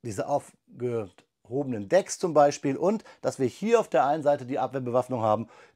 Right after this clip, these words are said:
die so mit diesen kleinen und gern größeren Kanonen daherkommt und auf der anderen Seite haben wir dann, ups, ihr seht, wie groß das Schiff ist. Ich habe hier einen richtig großen Wendekreis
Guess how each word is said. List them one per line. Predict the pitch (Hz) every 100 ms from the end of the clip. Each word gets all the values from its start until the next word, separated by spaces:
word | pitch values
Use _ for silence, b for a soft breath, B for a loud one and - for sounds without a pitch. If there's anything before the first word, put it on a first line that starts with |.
| -
die | 147
so | 123 117
mit | 110 95
diesen | 95 95
kleinen | 135 143 156 143 127 107 -
und | 110 98
gern | 117 101
größeren | 139 196 170 170 160
Kanonen | 151 143 147
daherkommt | 127 120 127 120 - B B
und | 147
auf | 143 -
der | 110
anderen | 127 123
Seite | 110 113 113 107 b b
haben | - 107 107
wir | 107
dann, | 107
ups, | - 196 - -
ihr | 123
seht, | 104 147 123
wie |
groß | 127 131 220 226 -
das | 151 185 -
Schiff | - 190 -
ist. | 196 208 - B B
Ich |
habe | 151 -
hier | 180
einen | 156 156 - 127
richtig | 170 160 139
großen | 160 123 120
Wendekreis | 147 143 131 131 -